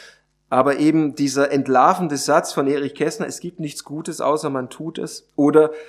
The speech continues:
dieses entlarvende im Jakobusbrief, „Es bringt dir nichts, wenn du das alles weißt. Es bringt dir nichts, wenn das alles in deinen Köpfen rumwabert.“ Das wäre der Gottesdienst, den Paulus kritisiert hat, der gesagt hat, „Euer vernünftiger Gottesdienst soll sein,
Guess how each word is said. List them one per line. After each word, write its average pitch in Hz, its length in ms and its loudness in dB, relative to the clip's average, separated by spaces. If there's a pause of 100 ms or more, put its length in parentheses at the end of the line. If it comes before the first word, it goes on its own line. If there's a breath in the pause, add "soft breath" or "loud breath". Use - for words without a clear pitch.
(240 loud breath)
dieses 135 240 -4
entlarvende 139 640 0
im 135 80 -2
Jakobusbrief, 139 1040 -6 (340)
„Es - 140 -10
bringt 151 360 -4
dir 135 120 4
nichts, 120 240 -4
wenn 127 100 0
du 117 80 -8
das 117 160 -4
alles 110 340 -8
weißt. 101 480 -14 (240)
Es - 120 -20
bringt 135 180 -2
dir 147 80 6
nichts, 135 160 0
wenn 131 100 -2
das 135 160 0
alles 131 200 0
in 131 80 -4
deinen 127 160 -2
Köpfen 139 320 -4
rumwabert.“ 113 800 -4 (420 soft breath)
Das 143 220 2
wäre 170 240 6
der 147 160 4
Gottesdienst, 151 640 0
den 143 120 -2
Paulus 143 360 -2
kritisiert 139 540 -4
hat, 120 180 -2
der 123 80 -2
gesagt 131 400 -4
hat, 127 140 -8 (400 loud breath)
„Euer 170 240 4
vernünftiger 147 680 2
Gottesdienst 147 520 -2
soll 127 180 0
sein, 131 440 2